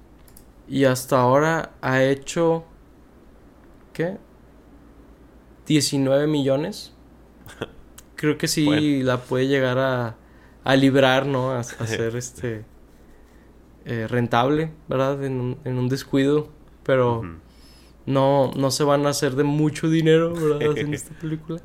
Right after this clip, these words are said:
Speaker 2: No.
Speaker 1: Pero, pero como mencionas, sí creo que la película puede tener mucho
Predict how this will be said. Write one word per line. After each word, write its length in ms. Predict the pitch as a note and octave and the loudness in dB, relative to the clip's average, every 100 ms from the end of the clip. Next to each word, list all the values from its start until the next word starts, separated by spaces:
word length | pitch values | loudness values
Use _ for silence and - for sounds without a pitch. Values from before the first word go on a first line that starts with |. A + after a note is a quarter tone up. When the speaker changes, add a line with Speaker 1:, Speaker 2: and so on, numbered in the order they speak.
| G2 | -14
Speaker 2:
No. 260 | F2 D#2 D2 - - - - | -12 -12 -16 -20 -20 -20 2
Speaker 1:
Pero, 360 | F3 F3+ D3+ - | 6 6 2 0
pero 220 | F3 E3+ | 2 2
como 220 | F3 F3 | 2 4
mencionas, 800 | F3 E3+ D#3+ E3 E3 G#3 - - | 4 2 2 2 2 0 -2 -12
sí 280 | - - E3+ | -10 -4 -4
creo 240 | - F#3 F#3+ | -2 -4 -2
que 160 | G3+ | 2
la 160 | G3 F#3+ | 2 2
película 480 | C#3+ B2+ C#3 E3 D#3+ | -4 -4 0 -2 2
puede 200 | C#3+ C#3 | 0 0
tener 300 | D#3 D3 C#3 | -2 -2 0
mucho 920 | C#3+ C#3 - D#3+ D#3 D3+ C#3 A2 | -2 -4 0 2 4 4 4 0